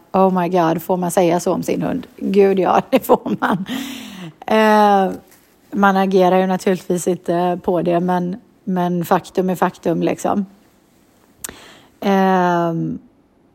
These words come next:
och alltså, jag älskar henne som hon är, men det är inte underhållsfritt, om vi säger så. Och jag förstår så väl varför hon blev, liksom,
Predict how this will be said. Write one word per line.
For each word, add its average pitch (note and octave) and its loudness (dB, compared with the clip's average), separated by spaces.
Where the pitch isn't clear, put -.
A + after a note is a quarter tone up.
och F3+ -2
alltså, E3+ 0
jag G3 4
älskar F#3+ 0
henne F3 -2
som E3+ -2
hon F3 -2
är, F3+ 0
men F3+ -2
det F3+ 0
är - 2
inte F3 -4
underhållsfritt, E3+ -4
om F3+ -4
vi E3+ 0
säger E3 0
så. F3 -2
Och F3 -2
jag E3+ -2
förstår F#3+ 0
så F#3 -6
väl F3+ 2
varför F3 -2
hon F3+ 0
blev, F3 0
liksom, F3 -2